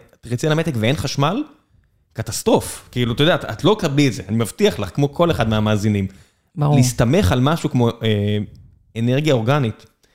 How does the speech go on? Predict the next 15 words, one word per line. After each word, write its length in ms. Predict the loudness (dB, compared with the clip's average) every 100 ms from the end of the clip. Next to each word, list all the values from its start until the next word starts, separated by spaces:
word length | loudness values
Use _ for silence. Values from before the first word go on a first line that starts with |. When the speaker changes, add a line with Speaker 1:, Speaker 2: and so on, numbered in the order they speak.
| _ _
Speaker 1:
כזו 280 | -4 2 2
או 60 |
אחרת, 400 | 2 0 -2 -4 -10 -14 -14
שהיא 200 | -4 2
לא 80 | 2
יציבה, 420 | 2 0 2 2
את 140 | -2 0
לא 80 |
יודעת, 320 | 2 2 0 0
לא 80 |
ק-, 220 | -2 -4 -2
לא 80 |
חתמת 440 | 0 0 0 -2 -2
הסכם 380 | -6 -2 0 0
עכשיו, 320 | 0 0